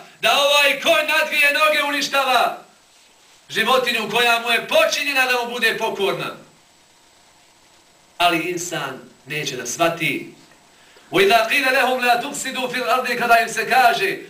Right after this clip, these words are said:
„Nemojte nered na zemlji činiti”, قَالُوا إِنَّمَا نَحْنُ مُصْلِحُونَ. Oni to zovu islahom. Oni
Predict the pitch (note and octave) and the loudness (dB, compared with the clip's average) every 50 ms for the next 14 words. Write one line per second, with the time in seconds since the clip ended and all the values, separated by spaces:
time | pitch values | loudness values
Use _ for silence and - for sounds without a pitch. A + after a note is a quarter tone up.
0 | - - F#3 F3+ F#3 - D#4+ D#4 D#4 D#4 B3+ A#3+ A3+ A3+ A3+ - B3 A#3+ - - | -20 -20 -10 -4 0 0 2 2 2 2 0 2 0 0 0 2 2 2 2 2
1 | - G#3 G3+ - A3 A#3 A3+ G#3 - - B3+ B3+ B3 B3 - A#3 A#3 G#3 E3+ - | 0 -2 -4 -2 -2 -2 -2 -2 -4 -2 -2 -2 -2 -2 -2 0 0 0 -2 -4
2 | - - - - - _ _ - D3 F3 F#3 G3+ G#3 G#3 G3+ G3 F#3+ F#3+ F#3 F3+ | -6 -12 -18 -20 -20 _ _ 0 2 2 2 2 0 -2 -2 -2 -2 -2 -2 -2
3 | E3+ E3+ E3 D#3+ E3 E3 D#3+ D#3+ - - D#3 D#3 D#3 E3 E3 - - - - - | -2 -4 -4 -4 -6 -6 -6 -6 -6 -6 -6 -6 -4 -4 -4 -6 -6 -8 -12 -16
4 | - - _ - - G3+ G3 G3 G3+ G3 F3+ - - F3 F#3 - - - - - | -20 -18 _ -8 -4 -2 -2 -2 0 0 -2 0 -2 -2 -2 -2 -2 -2 -4 -6
5 | - - - - _ _ - C3 - C#3 C#3 C3+ C3 A#2+ G#2 G2+ G2+ G2+ G#2 - | -8 -14 -20 -20 _ _ -10 -10 -8 -6 -4 -4 -2 -2 -4 -6 -10 -16 -20 -20
6 | - _ _ _ _ _ _ _ _ _ _ _ - - - - - - - - | -20 _ _ _ _ _ _ _ _ _ _ _ -20 -20 -20 -20 -18 -6 0 2
7 | C4 D4+ D#4 D#4+ D4+ D4 C4+ B3+ | 4 4 4 4 2 0 0 -2